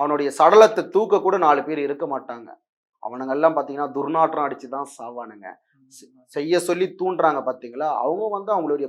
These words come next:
Speaker 1: கோபம், அவங்க நல்லா இருக்கக்கூடாது, வாழக்கூடாது, தொழில் விருத்திக்க வரக்கூடாது, குடும்பம் செழிக்கக்கூடாது, கணவன் மனைவி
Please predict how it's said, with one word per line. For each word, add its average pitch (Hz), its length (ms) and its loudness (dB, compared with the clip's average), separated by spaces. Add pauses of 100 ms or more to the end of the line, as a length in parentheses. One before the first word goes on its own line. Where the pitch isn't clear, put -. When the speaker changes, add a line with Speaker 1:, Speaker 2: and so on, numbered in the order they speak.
(140)
Speaker 1:
கோபம், 151 320 -4 (440)
அவங்க 127 220 -10
நல்லா 143 240 2
இருக்கக்கூடாது, 127 480 -6 (160)
வாழக்கூடாது, 131 600 -4 (180)
தொழில் 139 260 -10
விருத்திக்க 135 420 -14
வரக்கூடாது, 123 460 -10 (120)
குடும்பம் 135 340 -10
செழிக்கக்கூடாது, 127 600 -16 (720)
கணவன் 160 320 2
மனைவி 143 240 -2